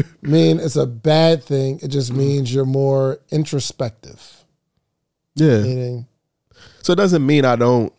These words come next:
Speaker 2: engage with people. It doesn't mean I'm like, like, anybody that knows me, i-, if I, if I know you already, or if we have a relationship, then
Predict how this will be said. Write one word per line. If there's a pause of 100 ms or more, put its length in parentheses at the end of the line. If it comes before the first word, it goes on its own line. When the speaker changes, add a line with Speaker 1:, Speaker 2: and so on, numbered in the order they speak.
Speaker 2:
engage
with
people.
It
doesn't
mean
I'm
like, (1700)
like,
anybody
that
knows
me, (420)
i-, (120)
if
I,
if
I
know
you
already,
or
if
we
have
a
relationship,
then